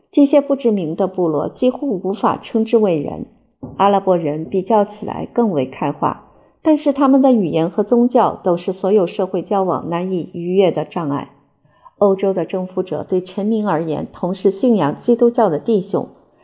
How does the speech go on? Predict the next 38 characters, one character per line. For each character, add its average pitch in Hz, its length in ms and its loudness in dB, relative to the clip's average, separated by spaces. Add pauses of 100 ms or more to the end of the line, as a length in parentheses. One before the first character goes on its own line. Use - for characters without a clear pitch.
(260)
只 233 100 2
是 220 160 4
那 208 160 2
些 196 180 -4
法 180 200 -2
兰 180 180 -2
克 254 220 2
人 160 260 0
或 190 160 0
拉 220 160 0
丁 254 240 2
人 165 160 -2
的 196 140 0
语 190 140 -8
言 156 360 -4
不 214 100 4
为 180 180 2
人 165 260 -2
所 190 200 0
知 - 220 -6
晓， - 280 -6 (500)
行 180 280 0
为 170 300 0
又 180 160 2
极 - 220 0
度 214 180 4
粗 - 320 -2
野。 196 240 -2 (440)
无 285 100 4
论 302 180 4
在 254 240 2
和 190 260 -2
平 180 320 -4
或 185 220 -2
战 208 260 -2
争 190 200 0
时 - 200 -10
期， - 380 -6